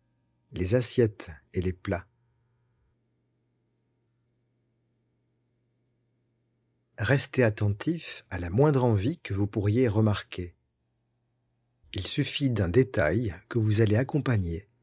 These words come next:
d'une petite envie qui va pointer le bout de son nez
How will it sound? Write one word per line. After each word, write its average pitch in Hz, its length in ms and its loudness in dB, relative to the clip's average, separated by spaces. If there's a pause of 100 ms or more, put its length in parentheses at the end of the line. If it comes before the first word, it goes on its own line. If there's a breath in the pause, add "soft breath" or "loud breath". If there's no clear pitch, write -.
(440)
d'une 82 180 -8
petite 147 500 -2
envie 98 460 -2 (300)
qui - 100 -8
va 80 140 -6
pointer 151 520 2
le 98 140 2
bout 110 240 2
de 110 100 4
son 104 260 0
nez 92 280 -2